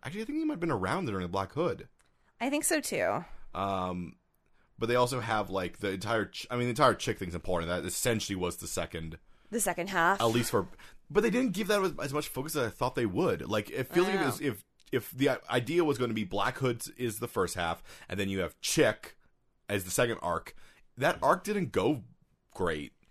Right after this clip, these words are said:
Speaker 2: Well, it didn't draw in enough other people.
Speaker 1: Yeah.
Speaker 2: Yeah.
Speaker 1: It was just essentially Betty being like, "My,
Speaker 2: Please!
Speaker 1: <laughs> my brother's weird." And all it did was make me feel really sympathetic for that weirdo.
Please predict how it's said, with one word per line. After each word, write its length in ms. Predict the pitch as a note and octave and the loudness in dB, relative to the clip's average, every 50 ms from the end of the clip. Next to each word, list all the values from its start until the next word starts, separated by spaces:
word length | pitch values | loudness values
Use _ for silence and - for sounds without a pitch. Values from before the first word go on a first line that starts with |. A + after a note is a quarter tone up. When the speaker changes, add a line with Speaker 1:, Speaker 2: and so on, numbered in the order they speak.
| _ _ - | _ _ -2
Speaker 2:
Well, 180 | C#4+ D#4 - | 0 2 2
it 160 | - C4 - | 0 -2 -4
didn't 280 | - D4 C#4+ F4+ F#4 F4+ | -8 -6 -6 -4 -4 -2
draw 200 | E4+ D#4 C4 A3 | 2 2 4 4
in 340 | G3 F#3 F3+ F3+ F3 F3 D3+ - _ - | 4 2 0 0 -2 -4 -6 -8 _ -10
enough 380 | G#3 F#3+ E3 D3+ D3+ - - - | -6 -2 0 0 0 0 -2 -6
other 280 | - D#3 D3 - A2 B2 | -6 -6 -4 -4 -6 -10
people. 480 | - - - - - - - - - - _ _ - | -10 -12 -16 -20 -16 -16 -16 -16 -18 -20 _ _ -8
Speaker 1:
Yeah. 380 | - F2 E2+ D#2+ D2+ - G1+ G1+ - - - - - - | -4 -2 -2 -2 -2 -4 -6 -10 -12 -16 -20 -20 -20 -20
Speaker 2:
Yeah. 340 | - D#3+ D#3 D3 B2+ - E2 F2+ | -16 -12 -8 -8 -8 -4 0 2
Speaker 1:
It 60 | B2 | 4
was 200 | A#2+ A2+ G#2 G2+ | 4 4 2 0
just 380 | F#2+ F2 G#2 A2 G2+ G2 - G#2 | -4 0 2 4 4 4 4 0
essentially 380 | F2+ - G#2 F#2 F2+ F#2+ A#2 | 0 0 0 0 0 -2 -2
Betty 280 | G#2 - G2+ F#2+ F#2+ G2 | 2 4 4 6 4 2
being 200 | F2 F#2 F#2 F#2 | 0 0 0 0
like, 240 | F2 E2 E2+ - - - - _ - - - - - - - - - | 0 -2 -2 -6 -10 -20 -20 _ -20 -20 -20 -20 -20 -20 -20 -14 -2
"My, 140 | - - - | 4 8 10
Speaker 2:
Please! 800 | F#4+ G#4+ A4 G#4+ G4+ G4+ G4 - - C#4+ C4+ B3+ A#3 B3+ - A#3+ | 12 12 12 12 12 10 10 10 10 8 8 6 4 2 4 6
Speaker 1:
<laughs> 40 | A#3 | 6
my 120 | B3+ D#4 | 6 8
brother's 360 | - - C4 - A3+ F#3+ C3 | 10 10 10 10 10 6 0
weird." 520 | G#2+ G2+ - C3 C3 A#2+ G#2 F#2+ E2+ D2+ - _ _ _ - | 0 0 2 4 4 6 4 4 2 0 -2 _ _ _ 0
And 200 | D3+ D#3 F3 - - - - | 0 0 2 0 -2 -2 2
all 200 | - E3 G3 A#3+ | 2 6 10 10
it 160 | G3+ F3+ C#3 | 10 10 10
did 200 | D3 D#3+ F#3+ G#3 | 4 4 6 6
was 160 | F#3+ E3 C#3 | 6 6 6
make 180 | C#3 D3 D#3 D3+ | 6 4 4 4
me 80 | E3 | 2
feel 240 | D#3+ - D#3 E3+ D#3 | 0 2 2 2 2
really 380 | A#2+ G2+ G#2 A2+ C3 D3 D3+ D3+ | 2 0 2 4 4 6 4 4
sympathetic 540 | - D#3+ C#3+ C3 A2+ - - G#2+ A2+ A#2+ - | 4 2 0 0 0 2 2 2 2 2 -2
for 140 | - - A2 | -2 0 2
that 140 | G#2 G2+ F2+ D#2 F#2 F#2+ F#2 F2+ F2+ F#2 F#2+ F#2+ | 2 2 2 0 -2 -6 -8 -8 -10 -12 -4 2
weirdo. 800 | G2 A2 G#2+ G#2 G2+ G2 G2 F2+ F#2 F2+ D#2+ D2 B1 G1+ G1+ - | 4 4 6 6 6 6 6 4 4 2 2 0 -2 -6 -8 -10